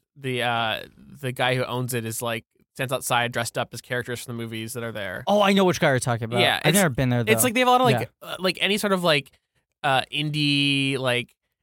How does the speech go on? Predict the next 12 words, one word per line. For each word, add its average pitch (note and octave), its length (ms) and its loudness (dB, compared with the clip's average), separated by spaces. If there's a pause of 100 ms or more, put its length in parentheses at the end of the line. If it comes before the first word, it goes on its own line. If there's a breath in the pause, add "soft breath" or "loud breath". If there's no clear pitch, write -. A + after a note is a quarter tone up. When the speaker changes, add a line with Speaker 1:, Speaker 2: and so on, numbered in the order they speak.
(340)
Speaker 1:
U D#3 160 -4
C E3 240 0
B C#3 520 0
comedy C#3 440 0
thing. C3+ 240 0
Like, C#3 100 -6
they D3 80 0
premiere D3+ 300 2
everything C3 380 -2
there. G#2 340 -8
Speaker 2:
Yeah. C3+ 260 -2 (320)
Speaker 1:
Um. B2+ 640 2